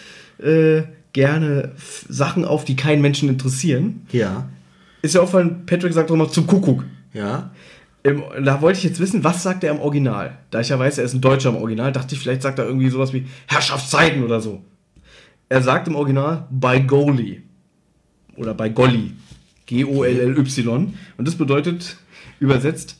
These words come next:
Speaker 1: „Menschenskind“, „meine Güte“, „Donnerwetter“. Jedenfalls, ähm, sie haben den Unfall, Patrick regt sich auf. Und Justus, finde ich, ist erstmal, das erste Mal wirklich sympathisch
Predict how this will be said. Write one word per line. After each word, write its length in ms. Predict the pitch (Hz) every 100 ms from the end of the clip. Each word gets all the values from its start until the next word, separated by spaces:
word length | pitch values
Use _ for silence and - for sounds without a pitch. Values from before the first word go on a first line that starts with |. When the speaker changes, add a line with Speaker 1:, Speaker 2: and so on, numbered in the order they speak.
| -
Speaker 1:
„Menschenskind“, 1000 | 123 127 - 131 - 156 240 302 - - -
„meine 280 | 120 131 131
Güte“, 440 | 143 175 262 285 - _ _ -
„Donnerwetter“. 760 | 147 165 117 110 135 165 185 - - - - _
Jedenfalls, 560 | - 160 170 147 135 -
ähm, 340 | 120 117 117 117
sie 160 | 123
haben 100 | 120
den 100 | 110
Unfall, 480 | 160 196 196 180 165 - - -
Patrick 320 | 131 123 120
regt 200 | 113 113
sich 180 | 107 -
auf. 380 | 151 180 175 - _ _ _
Und 200 | - 139
Justus, 440 | 139 165 226 220 -
finde 240 | 196 202
ich, 140 | 196 -
ist 140 | 156
erstmal, 400 | - 165 175 185
das 100 | -
erste 240 | - 180 202
Mal 100 | 170
wirklich 240 | 180 180
sympathisch 800 | 147 135 147 185 165 - - -